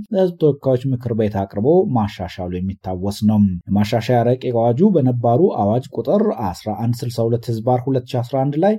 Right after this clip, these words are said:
የተስተዋሉ ክፍተቶችን በማረም በፖለቲካ ፓርቲዎች አስተዳደር፣ በምርጫና በምርጫ ስነ ምግባር፣ የባለድርሻ አካላት መብትና ግዴታ ሚዛናዊነትን ለመጠበቅ የሚያስችል ድንጋጌዎችን ያካተተ ነው ተብሏል።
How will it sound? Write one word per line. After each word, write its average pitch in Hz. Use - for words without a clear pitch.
የተስተዋሉ 104
ክፍተቶችን 123
በማረም 139
በፖለቲካ 113
ፓርቲዎች 151
አስተዳደር፣ 180
በምርጫና 117
በምርጫ 120
ስነ 123
ምግባር፣ 127
የባለድርሻ 151
አካላት 123
መብትና 123
ግዴታ 131
ሚዛናዊነትን 120
ለመጠበቅ 127
የሚያስችል 127
ድንጋጌዎችን 127
ያካተተ 110
ነው 87
ተብሏል። 95